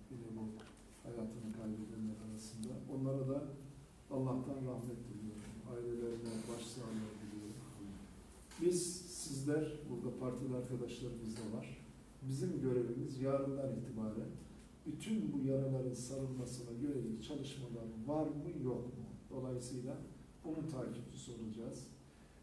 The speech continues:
Gerekirse yine buralarda basın toplantısı düzenleyeceğiz. Gerekirse bizler bunu yine parlamentoya taşıyacağız. Hüseyin Bey'in de bahsettiği gibi özellikle bu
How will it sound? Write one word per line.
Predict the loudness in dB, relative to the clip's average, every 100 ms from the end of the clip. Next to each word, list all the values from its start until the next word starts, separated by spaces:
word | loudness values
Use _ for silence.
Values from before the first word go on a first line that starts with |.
| 0
Gerekirse | 4 4 4 2 6
yine | 6 6 6
buralarda | 6 8 6 6
basın | 4 2 0
toplantısı | 0 0 0 -2 0 -2
düzenleyeceğiz. | 0 2 2 2 2 0 2
Gerekirse | 4 4 2 -2 -2 -2 0
bizler | 2 4 4
bunu | 2 0 -2 0
yine | 2 2 0 -2 -4 -6 0
parlamentoya | 2 4 2 2 0 0 0
taşıyacağız. | -2 -2 -4 -4 -6 -8 -10 -14 -14 -14 -10
Hüseyin | -4 0 2 4 2
Bey'in | 2 4
de | 4
bahsettiği | 2 2 0 -2 -2 -2
gibi | -2 -2 0
özellikle | 2 2 2 2 4
bu | 4 2